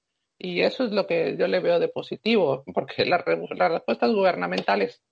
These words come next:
todas han sido, han sido un desastre. Yo estoy siguiendo mucho el,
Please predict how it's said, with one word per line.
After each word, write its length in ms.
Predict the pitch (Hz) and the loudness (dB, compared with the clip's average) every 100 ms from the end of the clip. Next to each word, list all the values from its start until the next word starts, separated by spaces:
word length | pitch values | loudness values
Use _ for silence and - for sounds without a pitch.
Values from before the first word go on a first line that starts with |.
| - | 0
todas 720 | 208 247 262 339 440 - - | 4 6 4 2 -2 -10 -8
han 160 | 208 | -6
sido, 460 | 214 - 202 190 - | -6 -6 -2 0 0
han 120 | 196 | -2
sido 180 | - 202 | -4 -4
un 80 | 196 | -2
desastre. 440 | 175 - 247 196 | -4 -2 -2 -2
Yo 100 | 185 | -4
estoy 180 | 185 214 | -2 -2
siguiendo 400 | 214 196 196 190 | -4 -2 0 -2
mucho 340 | 185 185 - 180 | -4 -4 0 0
el, 140 | 180 | 0